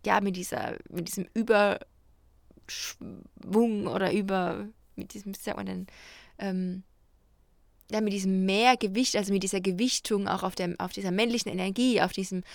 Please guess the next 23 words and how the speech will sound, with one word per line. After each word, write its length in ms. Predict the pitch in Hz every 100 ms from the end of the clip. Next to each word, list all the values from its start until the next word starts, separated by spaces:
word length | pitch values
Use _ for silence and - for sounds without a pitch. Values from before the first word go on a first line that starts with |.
| - - -
Umsetzung 420 | 233 214 185 180
und 100 | 185
Struktur 560 | - 180 - 262 233 180
und 140 | 180
ich 120 | 185
mach 140 | 226 -
das 200 | 208 202
jetzt 300 | 185 - 190
und 260 | 180 175 - - - - _ - _ _ - -
ja, 240 | 202 185
sehr 400 | 180 214 214 214
mit 140 | 196 202
diesem 180 | 190 185
Leistungsgedanken 840 | 185 196 - 190 - - - 185
verbunden 500 | - - 165 - 175
war. 180 | 175 - - _ _ - - - - - _
Und 80 | 196
so 80 | 240
bin 120 | 262
ich 100 | 233
eben 140 | 208
jetzt 200 | 208 -
angekommen 640 | 185 208 214 226 220 226